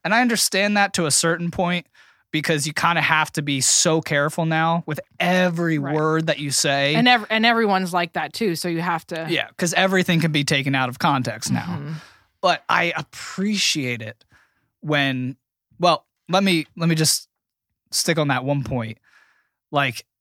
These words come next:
Speaker 1: because of that way of speaking, like, there's no one sitting on, like, the floors of Congress hearing someone speak and being like, "Wow, I never saw it from that perspective anymore."
Speaker 2: <laughs>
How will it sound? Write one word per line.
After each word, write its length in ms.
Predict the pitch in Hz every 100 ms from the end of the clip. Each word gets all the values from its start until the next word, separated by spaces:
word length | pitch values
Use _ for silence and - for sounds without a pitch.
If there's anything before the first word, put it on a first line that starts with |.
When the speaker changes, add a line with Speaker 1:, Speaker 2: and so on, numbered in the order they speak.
| _ _ _ _ _ _ _ - - 147
Speaker 1:
because 460 | 175 165 - 220 202
of 320 | 170 147 139
that 280 | 160 165 170
way 220 | 156 156 139
of 100 | 127
speaking, 500 | - 214 208 165 151
like, 200 | 143 165
there's 220 | 156 147
no 300 | 160 160 175
one 420 | 170 165 156 156 - _ _ _ _ _ _ _ _ -
sitting 760 | - - 175 165 156 143 135 - _ _
on, 200 | 143 147
like, 220 | 139 127
the 60 | 127
floors 380 | - 160 151 143
of 100 | -
Congress 680 | 151 147 147 135 131 - -
hearing 380 | - 180 180 165
someone 400 | 165 160 143 135
speak 640 | - - 330 180 - - _ _ _ _ -
and 300 | 160 156 147
being 220 | 160 160
like, 180 | 143 131 -
"Wow, 280 | - - -
I 80 | 123
never 520 | 139 156 160 156 156
saw 320 | 151 - 156 147
it 80 |
from 160 | - 151
that 200 | 135 -
perspective 540 | 143 - 147 - 131
anymore." 380 | 120 120 110 107
Speaker 2:
<laughs> 60 | -